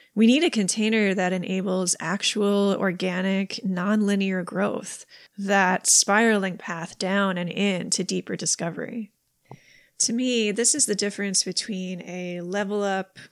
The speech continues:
Super Mario hero's journey kind of approach and the type of creative compassion represented by a concept like the soul friend or Anam Cara.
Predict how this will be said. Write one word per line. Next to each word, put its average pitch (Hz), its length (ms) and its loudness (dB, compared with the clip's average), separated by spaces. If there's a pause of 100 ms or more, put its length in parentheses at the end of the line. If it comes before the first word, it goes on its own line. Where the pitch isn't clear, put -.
Super 220 360 -2
Mario 185 680 -2
hero's 214 500 0
journey 185 380 -6
kind 185 240 -10
of 190 80 -12
approach - 640 -8 (460)
and 208 340 0
the 196 80 -2
type 233 280 -2
of 196 160 -2
creative 190 380 -4
compassion 196 800 -6
represented 180 680 -8
by 175 520 -6
a 202 100 -6
concept - 480 -6
like 247 220 -10
the 196 100 -4
soul 214 300 0
friend - 480 -10
or 175 160 -10
Anam 170 280 -12
Cara. 180 440 -10